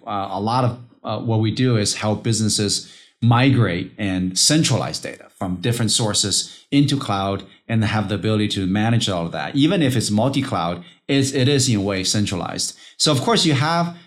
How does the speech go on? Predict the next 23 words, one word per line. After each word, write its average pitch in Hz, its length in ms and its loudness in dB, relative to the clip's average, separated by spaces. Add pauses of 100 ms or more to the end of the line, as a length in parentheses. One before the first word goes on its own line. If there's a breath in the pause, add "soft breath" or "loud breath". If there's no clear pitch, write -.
(120)
uh, 107 160 -4
endpoints 170 680 2
where 110 360 2
t-, - 160 -8
people 127 320 0
talk 117 220 2
about 101 440 0 (140 loud breath)
I 127 140 2
O 120 100 4
T, 123 420 0
right? 104 280 -2
Internet 120 400 2
of - 80 -8
Things 135 460 2
and 110 100 -4
endpoint, 123 640 2 (320 loud breath)
uh, 104 260 0
modeling. 127 760 2
So, 113 380 0 (100)
uh, 110 180 0
for, 107 340 0
for 107 220 -2
real-time 120 580 2